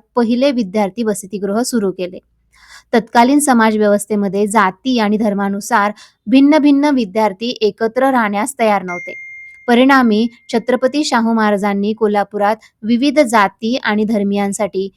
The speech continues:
तसेच विद्यार्थिनींसाठी सुद्धा स्वतंत्र वसतिगृहे स्थापन केली आणि शिक्षणाला चालना दिली.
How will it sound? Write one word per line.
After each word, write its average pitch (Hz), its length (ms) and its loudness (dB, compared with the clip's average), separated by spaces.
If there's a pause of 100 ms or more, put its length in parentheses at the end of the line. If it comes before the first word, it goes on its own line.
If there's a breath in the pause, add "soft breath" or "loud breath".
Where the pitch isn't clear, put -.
(200)
तसेच 226 440 2 (220 soft breath)
विद्यार्थिनींसाठी 240 1120 2
सुद्धा 220 520 0 (220 loud breath)
स्वतंत्र 269 500 2
वसतिगृहे 214 600 0
स्थापन 190 420 -2
केली 175 220 -12 (280)
आणि 214 360 0 (280 loud breath)
शिक्षणाला 208 580 -2
चालना 208 460 2
दिली. 180 220 -4